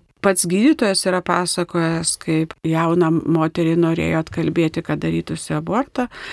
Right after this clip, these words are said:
Ir jinai nesutiko su jo nuomonė, bet jisai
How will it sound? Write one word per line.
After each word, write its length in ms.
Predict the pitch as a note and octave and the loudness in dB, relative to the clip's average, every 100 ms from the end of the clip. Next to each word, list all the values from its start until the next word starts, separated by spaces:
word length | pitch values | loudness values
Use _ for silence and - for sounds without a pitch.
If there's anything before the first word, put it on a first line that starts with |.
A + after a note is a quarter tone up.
| - - - - - _ - | -12 -14 -14 -16 -20 _ -2
Ir 320 | E3 F3 E3 D#3 D3 - | 2 2 2 2 0 0
jinai 320 | - F3 A3 | 2 4 4
nesutiko 680 | A3 D#3 D#3+ - B3+ C#4 C4 B3 | 4 2 -2 -2 0 2 2 2
su 220 | - B3 | -2 0
jo 220 | B3 A#3+ | 2 2
nuomonė, 720 | B3+ B3+ B3 A#3+ A#3+ A#3 A#3 A3 | 4 4 4 4 2 2 0 -2
bet 300 | F#3 - F3 | -4 -2 -2
jisai 300 | E3+ F#3 | 0 0